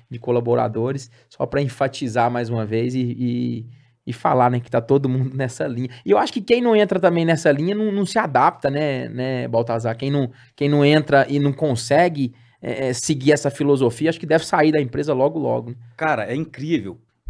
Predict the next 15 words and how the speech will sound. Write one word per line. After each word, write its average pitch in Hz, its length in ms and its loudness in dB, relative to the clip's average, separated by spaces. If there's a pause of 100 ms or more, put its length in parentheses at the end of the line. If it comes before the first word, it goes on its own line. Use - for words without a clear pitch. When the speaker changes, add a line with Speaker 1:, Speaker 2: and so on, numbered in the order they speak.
(140)
Speaker 2:
Por 127 160 -4
mais 156 240 -4
que - 80 -20
pareça, 139 260 -6
o 110 40 -20
pessoal, 143 840 -4 (2500)
o 220 160 2
joio 160 320 6
não 190 100 2
consegue 156 480 -2
ficar 127 240 -4
no 123 80 -2
meio 117 200 0
do 104 80 -6
trigo. 110 520 -12